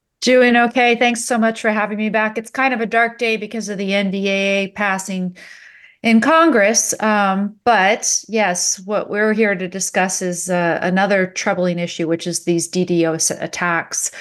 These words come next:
Um, you know, coincidentally, or actually probably not coincidentally,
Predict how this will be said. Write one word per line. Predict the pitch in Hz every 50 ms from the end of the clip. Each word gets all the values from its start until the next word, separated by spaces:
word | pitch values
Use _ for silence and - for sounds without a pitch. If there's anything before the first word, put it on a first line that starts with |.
| - - - - - - _
Um, | - 190 185 180 175 175 175 175 175 175 - _ _ _ _ _ _ _ _ - _ _ _ _ _
you | 220 208 185
know, | 180
coincidentally, | 180 - - 240 247 240 240 208 202 233 - - 247 277 277
or | 226 180 170
actually | 170 190 214 - - 190
probably | 180 - 208 202 185 190 185
not | 175 175 185 220 - -
coincidentally, | - - 226 226 220 220 - 226 208 214 - - 214 226 240 240